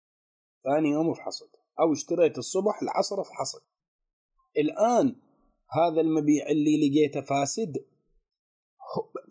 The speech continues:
فساده وكسره هو الذي أثر بطلان العقد،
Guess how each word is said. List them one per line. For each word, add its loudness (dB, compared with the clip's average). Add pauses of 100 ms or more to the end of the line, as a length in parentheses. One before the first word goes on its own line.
فساده 2 (280)
وكسره 2 (460)
هو 6
الذي 4
أثر 2
بطلان 2
العقد، 0